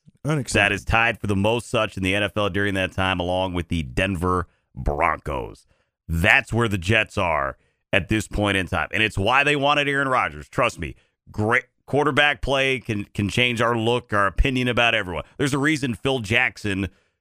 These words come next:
Speaker 2: quit as the head coach of the Lakers at one point during the mid-two thousands 'cause he knew he wasn't gonna win.
Speaker 1: Can't do it.
Speaker 2: Shaq was gone to Miami. This team wasn't gonna happen. Oh, we get Paul Gasol? All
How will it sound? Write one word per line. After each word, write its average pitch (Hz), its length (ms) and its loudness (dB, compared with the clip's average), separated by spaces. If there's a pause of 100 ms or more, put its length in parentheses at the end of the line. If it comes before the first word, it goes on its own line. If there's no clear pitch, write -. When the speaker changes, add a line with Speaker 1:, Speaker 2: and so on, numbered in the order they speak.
(200)
Speaker 2:
quit 147 280 2
as 120 120 -2
the 113 100 0
head 117 200 0
coach 123 280 -2
of 117 60 0
the 107 60 -2
Lakers 95 580 -2
at 95 100 -2
one 101 200 -2
point 107 260 -2
during 104 160 0
the 98 60 -2
mid-two 107 340 0
thousands 95 480 0
'cause 98 160 -2
he 123 140 2
knew 135 220 0
he 127 100 2
wasn't 120 240 -2
gonna 117 180 0
win. 87 220 -2
Speaker 1:
Can't 160 280 0
do 185 220 4
it. 156 40 6
Speaker 2:
Shaq 160 260 6
was 139 180 -2
gone 151 500 2
to 143 60 0
Miami. 147 760 0 (240)
This 147 200 0
team 151 260 2
wasn't 139 240 0
gonna 131 180 2
happen. 101 380 -2 (200)
Oh, 151 240 0
we 143 100 0
get 139 220 -2
Paul 151 240 2
Gasol? 139 220 -8
All 170 360 2